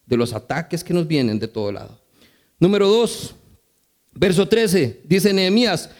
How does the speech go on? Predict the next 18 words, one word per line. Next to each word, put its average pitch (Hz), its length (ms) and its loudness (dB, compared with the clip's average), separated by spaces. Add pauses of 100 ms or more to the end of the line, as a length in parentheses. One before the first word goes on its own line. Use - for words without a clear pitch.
(160)
"Puse 240 320 2
a - 20 -4
la 233 100 0
gente 208 380 0
por 196 220 0
familia 185 680 2
y 160 100 2
les 147 200 2
di 185 240 0
espadas, 214 760 -4
arcos 165 640 -2
y 156 120 2
lanzas". 143 520 0 (840)
Para 170 260 -2
prepararnos 196 680 0
para 202 200 -2
la 185 100 0
batalla, 180 680 -2